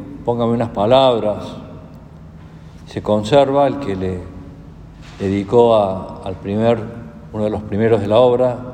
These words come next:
que fue el que empezó el Opus Dei en Argentina, ya está en el cielo, don Ricardo Fernández Vallespín, sacerdote.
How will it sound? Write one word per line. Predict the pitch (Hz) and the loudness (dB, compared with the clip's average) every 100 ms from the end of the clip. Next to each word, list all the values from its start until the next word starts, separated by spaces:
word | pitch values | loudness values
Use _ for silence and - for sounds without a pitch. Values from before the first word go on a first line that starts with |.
| - | -14
que | - | -14
fue | - 104 101 95 101 | -6 -4 -4 -6 -12
el | - | -12
que | 92 | -12
empezó | 90 90 - 107 104 107 - | -10 -8 -2 0 0 -4 -10
el | 101 | -8
Opus | 98 101 90 | -6 -6 -2
Dei | 101 104 | -2 -2
en | 95 | -4
Argentina, | 92 - 95 95 123 117 123 - - - - - - - - - - - - - - - - - - - | -8 -8 -10 -4 -4 -4 -6 -10 -16 -18 -20 -20 -20 -20 -20 -20 -20 -20 -20 -20 -20 -20 -20 -20 -16 -8
ya | |
está | 87 - | -6 -4
en | 92 | -4
el | 87 | -6
cielo, | - 120 117 120 120 - | 0 2 2 0 -4 -10
don | 95 | -8
Ricardo | 98 98 104 104 | -8 -4 -2 -2
Fernández | - 95 98 98 | -4 -4 -4 -4
Vallespín, | 92 92 90 127 127 127 - - - | -6 -8 -4 -2 -2 -6 -12 -16 -14
sacerdote. | - 95 95 113 113 120 | -14 -8 0 2 2 -4